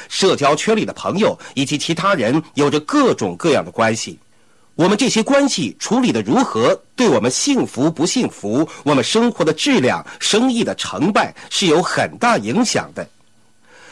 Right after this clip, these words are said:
如果这些关系处理得一团糟，如果你不能建立一个大生意，很多时候都是因为你在和人们对话方面犯了错误。今天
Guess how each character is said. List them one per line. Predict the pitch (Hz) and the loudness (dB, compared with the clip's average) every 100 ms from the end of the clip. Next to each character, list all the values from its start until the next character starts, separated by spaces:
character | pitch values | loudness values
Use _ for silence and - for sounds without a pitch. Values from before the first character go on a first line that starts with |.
| - - | -12 0
如 | 240 | 0
果 | 202 156 156 | 4 4 4
这 | 247 | 2
些 | 208 | 0
关 | 208 254 254 | 2 2 2
系 | - 127 | 0 -2
处 | - | -2
理 | 196 117 | -2 -2
得 | |
一 | 214 135 | -2 -2
团 | - 107 170 | -2 -2 0
糟， | 226 226 - _ - | 2 0 -2 _ -10
如 | 117 185 | 0 0
果 | 156 107 - - | 2 -2 -2 -4
你 | 156 | -2
不 | 170 277 | 0 2
能 | 185 | 2
建 | 233 240 | 2 0
立 | 143 | 0
一 | 165 | 0
个 | 175 | -2
大 | - 247 120 | 0 0 -2
生 | - 123 113 | -2 -2 -2
意， | 87 _ _ _ | -6 _ _ _
很 | - 107 | -4 -4
多 | 87 165 | 0 0
时 | 185 131 | 0 -2
候 | 120 113 - - - | -2 -4 -6 -8 0
都 | 247 | 0
是 | - 185 | 2 0
因 | 170 | 2
为 | 135 - - | 0 -2 -4
你 | 151 | 0
在 | 175 170 | 2 2
和 | 170 | 2
人 | 170 170 | 2 2
们 | 151 | 0
对 | 285 226 | 0 0
话 | 160 160 - | 2 0 0
方 | 196 220 | 0 2
面 | 208 | 0
犯 | 123 214 | 0 0
了 | 127 | -2
错 | - 262 226 | -2 0 2
误。 | 92 - _ _ _ _ _ _ _ _ - | 0 -8 _ _ _ _ _ _ _ _ -4
今 | 175 | -2
天 | 165 - 85 | 0 -2 -6